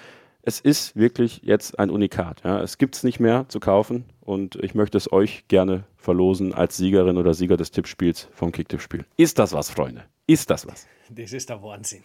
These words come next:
Speaker 2: Kevin, das ist der Wahnsinn, was du hier an Preisen raushaust.
Speaker 1: <laughs> So, aber dafür muss man natürlich auch tippen, ja? Also vergesst nicht zu tippen. Und ich bin immer noch unentschlossen, Dennis, ne? Ich bin immer noch unentschlossen. Was, was tippst du denn? Also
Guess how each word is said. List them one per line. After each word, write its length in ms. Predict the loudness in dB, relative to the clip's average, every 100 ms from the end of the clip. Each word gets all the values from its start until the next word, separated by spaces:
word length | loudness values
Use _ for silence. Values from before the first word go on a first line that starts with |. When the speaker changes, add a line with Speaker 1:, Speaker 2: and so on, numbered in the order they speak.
| _
Speaker 2:
Kevin, 280 | -6 -6 -6
das 420 | -2 0 0 -2
ist 360 | -10 -8 -6 -2
der 140 | -2
Wahnsinn, 380 | -2 -6 -8 -10
was 160 | -12 -10
du 80 |
hier 160 | -8 -8
an 120 | -10 -6
Preisen 440 | 0 0 0 -2
raushaust. 680 | 0 0 0 0 -2 -4 -10
Speaker 1:
<laughs> 60 | -8 -10 -10 -10 -8 -6 -8 -8 -10 -12 -14 -16 -16 2
So, 160 | 6
aber 140 | 8 8
dafür 320 | 6 6 4
muss 160 | 4
man 80 | 6
natürlich 340 | 4 4 2 2
auch 100 | 2
tippen, 360 | -4 -6 -10
ja? 180 | -10 -12 -12 -12
Also 180 | -10 -4
vergesst 380 | 0 2 2 -2
nicht 160 | -4
zu 80 | -6
tippen. 340 | -6 0 0 0 _ _ _ _ _ _ _ -4
Und 160 | 0 0
ich 120 | 0
bin 140 | 2
immer 140 | 4 4
noch 100 | 2
unentschlossen, 560 | 0 -2 -2 -4 -4
Dennis, 320 | -6 -6 -8
ne? 120 | -8 -8
Ich 80 | -4
bin 100 | 2
immer 140 | 4
noch 80 | 4
unentschlossen. 580 | 2 -2 -2 -4 -2 0
Was, 260 | 0 0
was 140 | -4 0
tippst 240 | -2 0
du 60 | 0
denn? 180 | 0
Also 220 | 0 -4